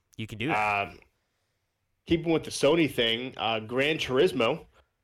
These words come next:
Speaker 2: uh, when that releases for the P S five, uh, Gran Turismo seven,
Speaker 1: Mm-hmm.
Speaker 2: um, they are going to have the game four K and sixty frames per second.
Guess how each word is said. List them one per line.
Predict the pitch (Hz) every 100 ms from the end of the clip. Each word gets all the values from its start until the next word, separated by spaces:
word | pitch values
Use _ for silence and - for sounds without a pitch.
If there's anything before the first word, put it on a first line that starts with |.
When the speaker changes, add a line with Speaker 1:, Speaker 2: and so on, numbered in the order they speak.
| _ -
Speaker 2:
uh, | 113 110 104 104 107 -
when | 120
that | 127 -
releases | 135 123 120 - 117
for | 117
the | 107
P | - 117
S | -
five, | - 104 139 151 - _ _ _
uh, | - 110
Gran | 110 127 131
Turismo | 139 127 123 101
seven, | - 147 143 165 - _ _ -
Speaker 1:
Mm-hmm. | 127 131
Speaker 2:
um, | 220 107 196 - _
they | - 127
are | 127 127 120 123 120
going | 127 127 127 127
to | 120 131 123 123 120 -
have | - 147 139
the | 139
game | 120 127 135 120
four | - - 143 160
K | 135 147 190 202
and | 110
sixty | - - 151 - 156
frames | - 135 135 -
per | 113
second. | - 110 104